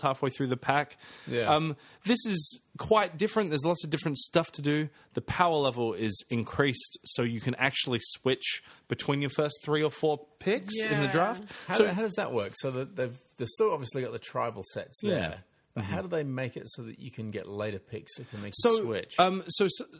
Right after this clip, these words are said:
Speaker 1: what, what
Speaker 2: If
Speaker 1: they
Speaker 2: it,
Speaker 1: did in
Speaker 2: if you can
Speaker 1: Ixalan
Speaker 2: switch.
Speaker 1: was the power level's pretty low, right? So,
Speaker 2: Yeah.
Speaker 1: uh, you first pick, say, um, a good Merfolk card because
Speaker 2: Yeah.
Speaker 1: there's not much else in the pack. Shapers of Nature, it's a blue-green
Speaker 2: I, I
Speaker 1: card.
Speaker 2: wouldn't pick that, but go. Yeah.
Speaker 1: <laughs> Um,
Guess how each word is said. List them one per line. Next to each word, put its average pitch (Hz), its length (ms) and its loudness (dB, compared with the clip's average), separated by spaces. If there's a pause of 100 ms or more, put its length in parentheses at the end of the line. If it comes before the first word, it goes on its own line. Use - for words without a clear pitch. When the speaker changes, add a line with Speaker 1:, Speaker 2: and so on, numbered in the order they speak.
(100)
Speaker 1:
what, 190 360 2
what 208 100 6
Speaker 2:
If 240 40 -2
Speaker 1:
they 247 60 4
Speaker 2:
it, 208 80 -2
Speaker 1:
did 196 100 2
in 175 100 0
Speaker 2:
if 127 60 -4
you 156 60 4
can 147 220 4
Speaker 1:
Ixalan 131 120 4
Speaker 2:
switch. 123 100 2
Speaker 1:
was 117 240 0 (240)
the 127 160 4
power 196 300 4
level's 135 340 2
pretty 127 260 -2
low, 92 320 0
right? 80 360 -2 (360)
So, 123 400 2 (140)
Speaker 2:
Yeah. 131 60 4
Speaker 1:
uh, 123 180 2 (120)
you 135 140 0 (100)
first 190 320 4
pick, 135 340 2
say, 110 720 2 (200)
um, 104 500 0 (140)
a 120 80 2
good 127 180 2
Merfolk 107 420 -2
card 78 320 -6 (220)
because 110 180 0
Speaker 2:
Yeah. 101 100 0
Speaker 1:
there's 98 140 -2
not 104 140 0
much 95 220 -2
else 92 160 -2
in 98 60 -6
the 90 60 -6
pack. - 220 -8
Shapers 120 400 2
of 90 120 -6
Nature, 95 320 -4
it's - 100 -8
a 92 40 -12
blue-green 92 500 0
Speaker 2:
I, 92 40 -4
I 101 40 -6
Speaker 1:
card. 101 40 -6
Speaker 2:
wouldn't 78 200 -4
pick 107 160 -12
that, 113 160 -6
but 98 120 -8
go. 92 280 -6
Yeah. - 460 2
Speaker 1:
<laughs> 180 840 -4 (280)
Um, 139 320 4